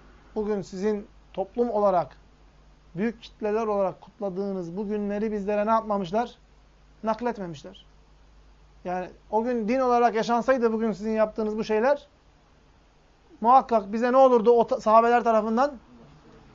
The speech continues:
ulaşırdı, naklolurdu. Onların zamanında din olarak yaşanmadığının en büyük göstergesi nedir? Onların bize bunu ne yapmaması?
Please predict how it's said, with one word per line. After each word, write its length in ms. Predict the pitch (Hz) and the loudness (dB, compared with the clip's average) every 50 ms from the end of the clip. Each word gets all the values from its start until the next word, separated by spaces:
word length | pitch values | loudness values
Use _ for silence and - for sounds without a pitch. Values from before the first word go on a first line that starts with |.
| - - | -12 -8
ulaşırdı, 560 | 294 285 302 277 - 294 294 262 240 220 202 | 6 8 8 8 8 4 0 0 0 0 2
naklolurdu. 600 | 226 247 233 233 233 226 220 214 190 151 139 143 - - - - - - - - - - - - - - - - - - - - _ - - - - - - - - - - - - | 0 0 2 2 2 4 4 4 2 0 -4 -8 -10 -14 -16 -16 -20 -20 -20 -20 -20 -20 -20 -20 -20 -20 -20 -20 -20 -20 -20 -20 _ -20 -20 -20 -20 -20 -20 -20 -20 -20 -20 -14 -2
Onların 480 | 214 220 240 247 247 262 262 285 294 277 | -2 0 0 2 2 2 4 4 2 2
zamanında 680 | 233 240 240 247 254 254 254 262 254 254 247 247 214 202 | 2 0 2 4 4 4 4 2 0 0 0 0 2 2
din 100 | 262 285 | 0 2
olarak 380 | 269 254 254 254 247 233 190 214 | 6 6 6 6 6 4 2 2
yaşanmadığının 680 | 220 185 247 269 269 254 247 247 233 247 240 233 233 240 | -2 0 0 -2 0 0 -2 0 0 0 0 -2 2 4
en 220 | 277 285 285 269 | 4 4 4 2
büyük 200 | 262 247 214 214 | 0 -2 -2 0
göstergesi 760 | 240 220 214 - - 196 220 214 214 196 196 254 285 277 - - - _ _ - - - - - _ - - | -2 -2 0 0 -2 -2 0 0 -2 -2 -2 -6 -6 -6 -10 -16 -20 _ _ -20 -20 -20 -20 -20 _ -2 2
nedir? 340 | 240 240 247 277 269 269 - - _ - _ _ - - - - - | 4 4 4 2 0 -4 -12 -20 _ -20 _ _ -20 -20 -16 -4 -2
Onların 460 | 220 233 240 240 247 240 240 233 226 | -2 0 0 -2 -2 -2 -2 -4 -4
bize 220 | 214 214 226 220 | -2 -2 -2 -2
bunu 200 | 240 240 254 254 | 0 0 0 0
ne 60 | 247 | 2
yapmaması? 640 | 247 254 247 226 220 214 220 202 185 247 294 247 | 0 0 0 0 0 0 0 -2 -2 -4 -6 -8